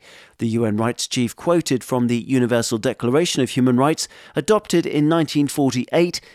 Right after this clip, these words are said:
to prevent the horror of two world wars from being repeated, to say that it was the disregard and contempt for human rights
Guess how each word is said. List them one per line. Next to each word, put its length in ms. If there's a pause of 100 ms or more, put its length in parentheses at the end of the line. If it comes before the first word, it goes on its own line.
to 140
prevent 400
the 160
horror 180
of 300
two 240
world 240
wars 340
from 220
being 200
repeated, 600 (320)
to 100
say 300
that 160
it 120
was 260
the 180
disregard 760
and 220
contempt 580
for 160
human 300
rights 360